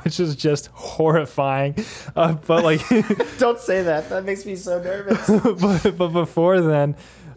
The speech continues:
Speaker 1: um, it, it was, uh, ten percent. So, like, for example, that would mean if I brought a hundred dollars to a bank, um, I, I would give them a hundred dollars, and then they would only have to keep ten per-,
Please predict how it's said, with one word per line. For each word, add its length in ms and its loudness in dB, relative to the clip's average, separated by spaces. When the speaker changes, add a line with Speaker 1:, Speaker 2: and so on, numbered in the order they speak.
Speaker 1:
um, 420 2
it, 260 2
it 40 6
was, 280 4
uh, 560 2
ten 280 0
percent. 420 -2
So, 300 2
like, 160 0
for 160 2
example, 380 0
that 80 2
would 120 2
mean 140 0
if 100 -2
I 80 2
brought 240 0
a 60 -2
hundred 240 -2
dollars 400 0
to 100 -2
a 60 -2
bank, 380 -2
um, 360 -2
I, 260 -6
I 80 0
would 140 0
give 140 0
them 100 -2
a 60 0
hundred 220 0
dollars, 400 0
and 180 0
then 240 0
they 100 2
would 120 2
only 200 0
have 160 0
to 80 -2
keep 320 -2
ten 240 -2
per-, 200 -4